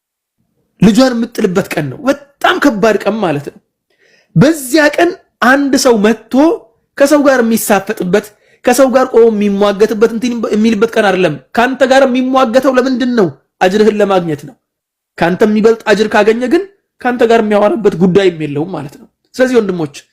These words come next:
ሰዎችን የበደላችሁ የበደላችኋቸውን ሰዎች ፈልጋችሁ በደላችሁን ክስ-፣ ካሷቸው። መካስ አለባቸው ሰዎቹ። ትልቅ ብርም ቢሆን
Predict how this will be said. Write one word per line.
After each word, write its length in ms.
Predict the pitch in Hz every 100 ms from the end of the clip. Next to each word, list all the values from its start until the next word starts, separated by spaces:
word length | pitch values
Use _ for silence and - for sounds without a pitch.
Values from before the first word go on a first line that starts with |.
| _ _
ሰዎችን 480 | - 185 196 208 226
የበደላችሁ 540 | 208 214 226 240 240 262 _ _ _
የበደላችኋቸውን 880 | 175 185 170 202 190 - 170 185 165
ሰዎች 320 | 175 160 165
ፈልጋችሁ 580 | - 202 220 226 226 240
በደላችሁን 560 | 208 180 180 180 - 196 185 _ _ -
ክስ-፣ 200 | 202 196
ካሷቸው። 480 | 190 190 170 143 - - _ _ _ _ _
መካስ 360 | 185 190 - -
አለባቸው 480 | 180 165 151 156 156
ሰዎቹ። 340 | 151 151 - - 143 _ _ _ _ _
ትልቅ 240 | 359 370 320
ብርም 260 | 339 330
ቢሆን 280 | 320 294 320